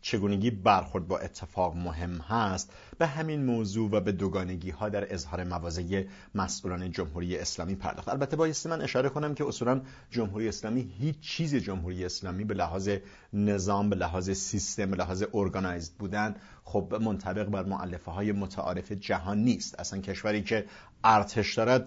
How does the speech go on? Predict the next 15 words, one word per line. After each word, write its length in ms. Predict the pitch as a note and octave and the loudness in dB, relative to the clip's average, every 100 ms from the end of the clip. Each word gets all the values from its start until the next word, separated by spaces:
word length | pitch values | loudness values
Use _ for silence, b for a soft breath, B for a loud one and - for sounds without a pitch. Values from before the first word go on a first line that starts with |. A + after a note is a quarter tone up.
| - | -2
یعنی 380 | A2+ A#2 B2+ G2+ | 2 6 8 6
چه؟ 180 | E2 F#2 | 0 -4
سپاه 460 | - - F#2+ A2+ G#2 | -2 -2 4 4 4
می‌گوید 420 | G2+ G#2+ G#2+ G#2 B B - | 2 4 4 2 B B 6
من 260 | A#2 A#2+ | 8 8
اشتباهاً 640 | A#2 - G2+ F#2 D#2+ A#2+ A#2 | 4 0 2 2 2 4 4
زدم، 440 | F#2+ F2+ F2+ F2 | 2 0 0 -2
یا 260 | F2+ F2 E2 | -2 -2 -2
میاد 200 | G#2 G2+ | -2 -2
تقبل 440 | F#2+ F#2 F#2 F2 F2 | -2 -2 0 0 -2
مسئولیت 680 | F2 - F#2 F2+ G#2+ - | -4 -4 -4 -2 -2 -2
می‌کند، 360 | G#2 F#2+ F#2 F2 | -6 -6 -8 -6
یا 160 | F2+ F2 | -4 -4
به 100 | F#2 | -2
تعبیری، 500 | F#2 F#2 G2+ G#2 | -2 0 0 0